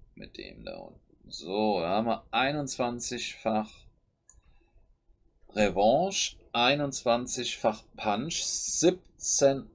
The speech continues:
Angriff. Das heißt, wir wären im ersten Step bei achtunddreißig.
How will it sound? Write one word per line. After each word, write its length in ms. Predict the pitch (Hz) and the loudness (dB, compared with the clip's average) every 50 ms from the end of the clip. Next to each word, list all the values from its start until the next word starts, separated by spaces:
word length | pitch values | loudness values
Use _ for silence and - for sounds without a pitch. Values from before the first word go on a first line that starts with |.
| _ - | _ 2
Angriff. 600 | 104 113 117 120 120 113 - - 82 - - - | 2 2 2 2 -2 -6 -6 -6 -10 -10 -10 -12
Das 220 | - - - - | -14 -12 -8 -2
heißt, 260 | 101 92 104 110 - - | 0 0 0 0 -2 -4
wir 80 | 98 | -2
wären 320 | 95 98 107 120 123 123 - _ - - - - _ _ _ _ _ _ _ _ _ _ _ _ _ _ _ _ _ _ _ _ - - | 0 0 0 0 -2 -4 -10 _ -20 -20 -20 -20 _ _ _ _ _ _ _ _ _ _ _ _ _ _ _ _ _ _ _ _ -6 -2
im 160 | 107 113 110 | -2 -2 -2
ersten 560 | - - 120 123 135 139 - - - 110 104 | -2 0 0 0 2 0 -2 -4 -6 -6 -8
Step 400 | - - - 120 120 117 - - - | -6 -4 -2 -4 -4 -4 -6 -6 -2
bei 200 | 110 98 - - - - - | -2 -2 -2 -4 -12 -10 -2
achtunddreißig. 1700 | - 117 127 - - - 107 95 92 92 92 - 92 82 98 107 113 127 147 156 151 - - - 156 160 165 160 - - - - - | 0 0 0 -2 -6 -10 -10 -8 -8 -8 -6 -6 -4 0 2 2 2 2 0 -2 -2 -4 -4 -4 -4 -4 -2 -2 -2 -4 -4 -6 -10